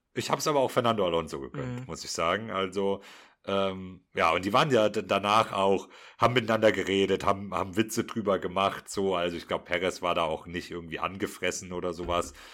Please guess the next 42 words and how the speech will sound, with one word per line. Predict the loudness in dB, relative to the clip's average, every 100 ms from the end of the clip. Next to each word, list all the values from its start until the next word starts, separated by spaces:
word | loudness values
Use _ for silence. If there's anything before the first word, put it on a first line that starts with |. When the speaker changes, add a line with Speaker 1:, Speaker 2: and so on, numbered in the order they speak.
| -16 -10
Speaker 2:
Nee, | -6
Speaker 1:
Ähm, | 0
Speaker 2:
also | 2 2 -2 -8 -10 _ -10
Speaker 1:
de-, | -6
den | -2 2
hat | 4
das | 2 0
Spaß | 2 0 0
gemacht, | -2 -2 -4
am | -6
Ende | -8 -8
zu | -8
Speaker 2:
Genau. | -4 0
Speaker 1:
fighten. | 0 -2
Fernando | -6 0 2 2
Alonso | 0 -2 -2 -4 -4 -10 -20 -6
hat | -4 0
noch | 0
irgendwie | 0 -2 -4
gesagt | -2 0 -2 -2
so, | -6 -6 -16 -20 0
"Hey, | 4 6 4 0 -4 -20 -20
mach, | -2 2 4 4
mach | 4
doch | 4 2
nicht | -2
sowas, | -2 2 0 0
ich | -6
bin | -6
keine | -4 -2 -2
zwanzig | -2 0 0 0 -6 -2
mehr, | 2 2
dieser | 2 -2
ganze | 0 -2 -2
Stress | -2 2 0 2
hier | 0 0
am | -2
Ende | -6 -8
des | -2 -2
Rennens", | 0 -2 -6 -6 -6
Speaker 2:
<laughs> |
Speaker 1:
ne? | -4